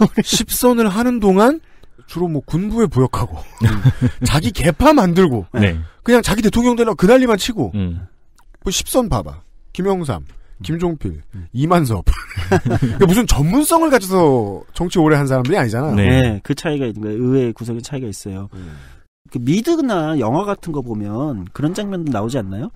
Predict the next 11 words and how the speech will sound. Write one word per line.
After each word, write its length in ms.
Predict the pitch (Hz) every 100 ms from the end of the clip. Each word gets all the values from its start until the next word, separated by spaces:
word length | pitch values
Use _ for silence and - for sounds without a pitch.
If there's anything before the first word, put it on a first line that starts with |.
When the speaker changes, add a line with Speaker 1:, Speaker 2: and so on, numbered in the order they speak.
| - - -
Speaker 1:
뭐 420 | 123 113 107 113 -
미 340 | 131 165 185
상원, 580 | 170 113 117 143 151 139
뭐 180 | 120 117
정보위원회의 1300 | - 120 131 156 139 117 120 120 120 113 113 110 117 - - 120 120 110
뭐 160 | 113 110
유력 560 | 117 117 113 131 156 -
국회의원들한테 840 | - 147 139 123 110 104 - 107
씨아이에이 480 | 107 160 147 135 123
국장들이 580 | 117 - 131 120 107 104
가서 680 | 101 - 101 101 107 104